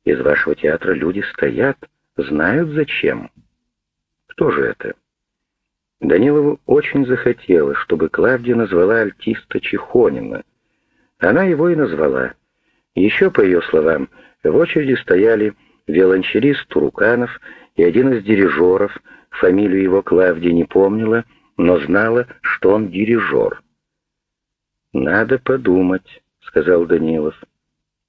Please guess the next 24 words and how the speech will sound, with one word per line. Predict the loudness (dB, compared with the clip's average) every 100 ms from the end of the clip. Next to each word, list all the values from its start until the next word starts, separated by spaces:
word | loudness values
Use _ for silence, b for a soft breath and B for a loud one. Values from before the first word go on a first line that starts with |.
| -2
«Тут | 0 0
и |
думать | 0 0 -2 -2
нечего. | 0 0 -2 -6 -6 -8 _ _ _ _
Ты | -2
хоть | 2 0 0
мне | 0 0 0
будешь | -2 -4 -4
помогать. | -2 -2 0 -4 -8 _ _ _ _ _ _ _ _ -6
Но | -2 0
откуда | 0 0 0
брать | 2 0 0
деньги | 0 0 0
на | -2 -2
взносы? | 0 0 -2 -6 -12 -14 _ _ _ _ _ _
Приработаешь». | -2 0 0 0 -4 -4 -6 -8 -12 _ _ _ _ _ _ _ _ _ _ _ _ _ _ _ _ _ _ _ _ -4
При | 2
воспоминании | 4 2 2 2 2 2 0
о |
пятнадцати | -2 -2 0 0 -2 -2
рублях | 0 2 2 0 0
разговор | -2 0 0 2 2
об | 2 2
очереди | 0 0 -2